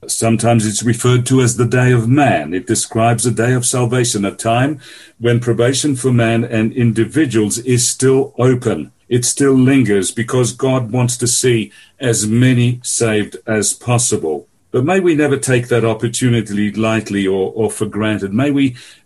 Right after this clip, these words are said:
uh, take certain lessons out of these studies that will be relevant to us today. One day, when Earth's history has run its course and we stand in the presence of God,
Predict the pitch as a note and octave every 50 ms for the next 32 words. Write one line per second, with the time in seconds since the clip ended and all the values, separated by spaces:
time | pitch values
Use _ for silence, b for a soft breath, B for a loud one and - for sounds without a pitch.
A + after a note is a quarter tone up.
0 | _ _ C3+ B2 - - - - D#3+ F3 - - - - F3 E3+ - C#3+ C#3 C3
1 | B2 C3+ D#3 D3+ - C3+ B2+ A2 G#2+ A#2+ A#2+ B2 B2 A2+ A2+ A#2 A#2 A2+ G#2 -
2 | - - - C#3+ C#3 G#2 G#2+ G#2 G2+ G2 G#2 G#2 G#2+ A#2+ A#2+ B2 B2+ C#3 C#3 C3
3 | G#2 B2 A#2+ A#2 A#2 A#2+ B B B B B - G#2+ A2+ C3+ D3+ E3 D#3 B2+ A#2+
4 | A#2+ A2+ G#2+ - B2+ A#2+ A2 A2+ A2 G#2 - - - - A2+ G#2 G#2+ A2 G#2 F2+
5 | D#2+ D2 C#2+ D2+ - _ _ _ _ _ B B B B _ - C3+ F3+ A3 A3
6 | F#3 C3 A2+ G2+ G2+ G#2 A2 A#2 A2 A2 G#2+ G#2 A#2 C3 D3 C#3 - - - -
7 | E3 - - - B2+ A#2 G#2 A2+ A2+ G2 E2+ F#2+ F#2 A#2 B2 C3 B2+ B2 - -
8 | - - - G#2 G2+ G2+ G2+ - - G2+ G2 F#2+ G2+ G2+ - - - A#2+ B2+ C#3
9 | D3+ D3 D3 B2 A2+ G#2+ - - A2+ A#2 A#2 B2 B2+ A#2+ - A2+ A2 - - -
10 | G#2+ G#2+ G2 D#2+ D2 D2 D2+ E2 G#2+ A2+ B